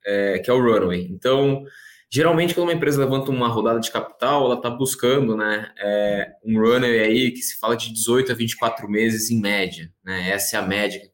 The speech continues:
que a turma fala do mercado. Quando o mercado tava aquecido ali, dois mil e vinte e vinte e um, é, o tempo entre uma rodada e outra, pra cada round, né, seja um round mais inicial, é, seed,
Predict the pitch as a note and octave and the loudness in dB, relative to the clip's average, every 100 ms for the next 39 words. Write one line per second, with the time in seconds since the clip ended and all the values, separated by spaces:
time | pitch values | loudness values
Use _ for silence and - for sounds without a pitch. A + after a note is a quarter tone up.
0 | _ G#2 G#2 G#2 G2+ G2 G2+ G2+ A2 G#2+ | _ -12 -6 -6 -6 -4 -4 -2 -4 -6
1 | - E2+ - - _ _ C#3+ A3 G#3+ E3+ | -4 -6 -6 -12 _ _ 2 4 4 4
2 | C3+ - A2+ A2+ G#2+ A2+ A2 A2+ A2 A2+ | 2 2 0 0 -2 0 0 2 0 0
3 | G#2+ A2+ A2+ - G#2+ G#2 - G#2 C3 A#2+ | 0 0 0 -2 -4 -4 -2 2 2 2
4 | F2+ - _ - F#2+ F#2+ F#2+ - - A2+ | -2 -10 _ -4 -2 0 -2 -4 -6 -6
5 | - D3 G3 - F3 C3+ C3+ A#2+ A#2 A#2 | 0 2 4 2 2 2 2 2 2 2
6 | G#2 G#2 C#3 C#3+ - - - _ _ G#2+ | 2 4 4 2 -2 -6 -10 _ _ -6
7 | G#2 D3 C#3+ G2+ B2+ C3+ A2 G2+ G#2 G2+ | -2 0 2 4 4 4 0 -2 -2 -2
8 | A2 G#2+ A#2 A2+ - A2+ A2 G#2+ G#2+ G#2+ | 0 0 0 0 0 2 2 0 0 0
9 | G#2 G2 G2+ G#2 - G2+ A2 A2+ G2 F2 | 0 0 -2 -2 0 2 2 4 2 0
10 | - _ F#2 F2+ - A#2 C3+ F2+ F2+ E2+ | -6 _ -6 -4 0 2 2 0 -4 -6